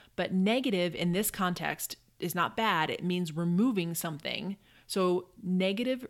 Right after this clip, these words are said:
reinforcement is removing something they don't want in order to increase good behavior. I know this sounds confusing. Believe me, teaching general psychology can be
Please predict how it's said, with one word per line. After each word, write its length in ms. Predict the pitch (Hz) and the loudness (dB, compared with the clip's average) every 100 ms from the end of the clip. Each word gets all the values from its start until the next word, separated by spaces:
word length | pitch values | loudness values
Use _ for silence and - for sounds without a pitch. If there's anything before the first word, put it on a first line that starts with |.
| 180 | -4
reinforcement 840 | 202 202 208 175 165 - - - - _ _ - | 0 0 0 -2 -6 -6 -8 -8 -12 _ _ -4
is 200 | 175 156 | -4 -2
removing 640 | 170 170 180 208 233 240 | -2 2 2 2 2 0
something 600 | 220 190 185 185 185 185 151 | 0 -2 0 0 0 -4 -2
they 180 | 175 | -2
don't 280 | 165 180 208 | 0 0 0
want 500 | 175 208 233 330 - _ _ | -2 -2 -4 -6 -14 _ _
in 100 | 190 | -2
order 240 | 170 190 185 | 2 2 2
to 180 | - | 0
increase 440 | 185 185 - 175 - | 0 0 0 -2 0
good 160 | 170 | -2
behavior. 560 | 170 160 170 - - - _ _ | -2 -4 -4 -4 -6 -8 _ _
I 60 | 190 | -4
know 120 | 196 | -2
this 140 | 190 185 | -2 -2
sounds 320 | 160 156 - | -4 -4 -8
confusing. 520 | - 165 156 151 156 | -8 -6 -6 -6 -8
Believe 280 | 160 165 165 | -4 -4 -4
me, 160 | 147 | -8
teaching 380 | 147 - 175 185 | -8 -8 0 2
general 320 | 190 196 202 | 4 4 4
psychology 560 | 180 190 185 175 165 165 | 4 0 2 0 0 -2
can 160 | 175 165 | -2 0
be 300 | 160 156 | 0 0